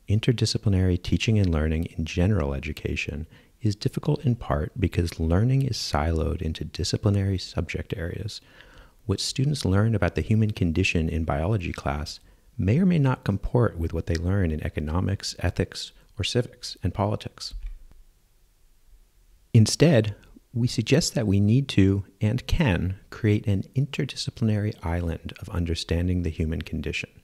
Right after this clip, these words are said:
that a central focus on the human experience concepts of behavior, cognition, and culture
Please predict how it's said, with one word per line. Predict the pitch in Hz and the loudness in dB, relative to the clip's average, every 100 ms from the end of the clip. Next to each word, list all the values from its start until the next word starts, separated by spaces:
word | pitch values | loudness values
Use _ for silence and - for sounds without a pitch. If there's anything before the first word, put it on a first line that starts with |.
| _ _ _ _ _ | _ _ _ _ _
that | 92 | -4
a | 104 | -4
central | - - 127 - 156 | -6 -4 -4 -2 -2
focus | 139 - 107 - - | -2 -2 -4 -2 -4
on | - 78 | -4 -4
the | 78 | -4
human | - 113 117 117 | -2 0 0 -2
experience | - - - 107 104 98 - | -4 -8 -4 -2 -2 -2 -6
concepts | - - 101 107 - - - - | -10 -6 -2 -2 -4 -8 -8 -6
of | - | -4
behavior, | - 73 - 113 113 113 | -4 -4 -2 -2 0 -2
cognition, | - 85 85 95 104 | -2 -2 0 -2 -2
and | 104 | -2
culture | - - - 73 | -4 -6 -4 -6